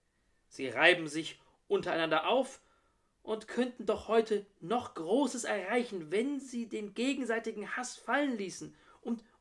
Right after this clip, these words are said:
unter sich das wären, was sie sein sollen und wozu sie geboren sind, nämlich Brüder. Hab ich recht?“ „Ho“,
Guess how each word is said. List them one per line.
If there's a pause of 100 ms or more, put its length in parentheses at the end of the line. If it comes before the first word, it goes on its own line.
(140)
unter
sich
das
wären, (220)
was
sie
sein
sollen
und
wozu
sie
geboren
sind, (360)
nämlich
Brüder. (1040)
Hab
ich
recht?“ (1200)
„Ho“,